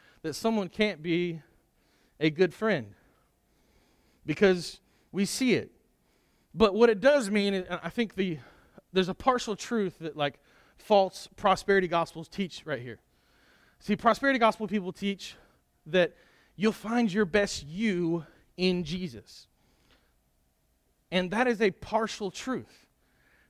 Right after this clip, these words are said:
because what does Jesus do to us? He makes us new. So the old is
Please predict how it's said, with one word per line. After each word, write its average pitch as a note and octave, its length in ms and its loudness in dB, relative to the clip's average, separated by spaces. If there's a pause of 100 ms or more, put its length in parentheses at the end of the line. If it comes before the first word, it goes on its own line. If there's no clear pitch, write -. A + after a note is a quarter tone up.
because F3+ 280 0
what G3 180 2
does A3+ 180 -2
Jesus G3 580 0
do G3 280 -2
to D#3 160 -4
us? - 300 -20 (840)
He A3 220 0
makes G#3+ 500 2
us - 340 -2 (140)
new. D#3+ 400 0 (720)
So F#3+ 200 -2
the E3+ 140 2
old A#3+ 320 2
is A#3 240 0